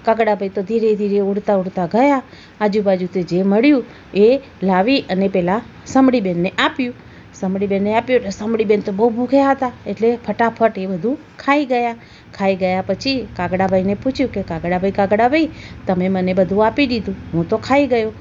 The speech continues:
તમે ખાધું કે નહીં?" એટલે કાગડાભાઈ કે, "મારે તો કંઈ વાંધો નહીં, તે ખાધું ને, તું બહુ ભૂખ્યો છે, તને ખા-, ખાવાનું નથી મળ્યું ને એટલે તું કમજોર થઈ ગયો છે, એટલે તને મળ્યું એટલે મને મળ્યું બરાબર છે," એમ કરી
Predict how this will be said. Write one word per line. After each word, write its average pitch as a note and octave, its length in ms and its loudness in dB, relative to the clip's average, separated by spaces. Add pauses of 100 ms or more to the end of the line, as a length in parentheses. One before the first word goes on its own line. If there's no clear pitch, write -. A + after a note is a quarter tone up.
(280)
તમે F3 240 -2
ખાધું A#3 360 0
કે D4+ 160 2
નહીં?" C4 180 0
એટલે - 480 -12
કાગડાભાઈ G3 460 -2
કે, C4+ 180 -2 (340)
"મારે A3 300 0
તો B3+ 120 0
કંઈ C4+ 260 2
વાંધો F#3+ 320 -2
નહીં, E3+ 180 -2 (400)
તે G#3 180 0
ખાધું A3 380 2
ને, D#4 140 6
તું A3+ 340 -4 (180)
બહુ G3 180 4
ભૂખ્યો F#3+ 420 4
છે, D#3+ 260 -4 (160)
તને G3 220 -4
ખા-, F3+ 200 -12
ખાવાનું G3 460 -2
નથી G3+ 220 0
મળ્યું C4+ 300 4
ને F4 60 4
એટલે A#3+ 180 0
તું A3 140 -6
કમજોર G#3 400 2
થઈ G#3 180 -2
ગયો F#3+ 140 -8
છે, F3+ 100 -8
એટલે F#3 200 -4 (500)
તને G3+ 240 4
મળ્યું A3+ 360 4 (300)
એટલે G#3+ 360 2 (200)
મને G3+ 200 4
મળ્યું B3 320 4
બરાબર G3+ 380 2
છે," E3 240 -8 (360)
એમ F#3+ 140 -2
કરી A3+ 380 2